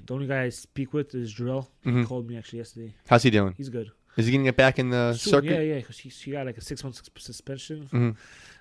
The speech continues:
Speaker 1: and, uh, he should be fighting, uh, end of the year.
Speaker 2: Good, good. Yeah, he, the, the heavyweight division needs him.
Speaker 1: Yeah, he talks a lot of smack, so
Speaker 2: Uh, that's,
Speaker 1: good.
Speaker 2: that's why they need him. He's, he's a mess. That's why you
Speaker 1: Yeah.
Speaker 2: love him. Like,
Speaker 1: <laughs>
Speaker 2: uh, every Jarrell Miller interview, you can go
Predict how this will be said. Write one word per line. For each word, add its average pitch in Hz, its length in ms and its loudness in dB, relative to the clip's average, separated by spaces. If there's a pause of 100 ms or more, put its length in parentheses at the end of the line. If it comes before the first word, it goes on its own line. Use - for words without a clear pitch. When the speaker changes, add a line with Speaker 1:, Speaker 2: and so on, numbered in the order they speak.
(160)
Speaker 1:
and, 117 240 -14
uh, - 20 -14
he - 120 -20
should - 220 -16
be 120 60 -12
fighting, 117 380 -12
uh, 113 280 -12
end 120 100 -12
of 107 80 -12
the 113 80 -8
year. 107 160 -10 (240)
Speaker 2:
Good, 113 200 12
good. 113 160 8
Yeah, 139 120 6
he, 127 200 -2
the, 156 140 -2
the - 120 2
heavyweight 214 300 2
division 175 300 4
needs 190 160 2
him. 104 220 2 (520)
Speaker 1:
Yeah, 127 140 -4
he 101 100 -14
talks - 260 -16
a - 20 -18
lot 110 140 -16
of 104 80 -18
smack, 113 280 -20
so - 80 -2
Speaker 2:
Uh, 139 40 8
that's, 170 180 6
Speaker 1:
good. - 60 -4
Speaker 2:
that's 202 220 6
why 208 120 8
they 190 100 4
need 185 200 2
him. 131 160 4
He's, 185 200 -2
he's 196 360 -6 (100)
a 175 40 6
mess. 196 340 6
That's 156 180 8
why 190 80 10
you 170 140 6
Speaker 1:
Yeah. 160 60 8
Speaker 2:
love 208 160 8
him. 135 100 6
Like, 135 160 4 (160)
Speaker 1:
<laughs> - 160 -18
Speaker 2:
uh, 139 200 6
every 240 300 6
Jarrell 208 320 4
Miller 208 260 4
interview, 190 300 2
you 160 220 -4
can 220 120 0
go 208 240 6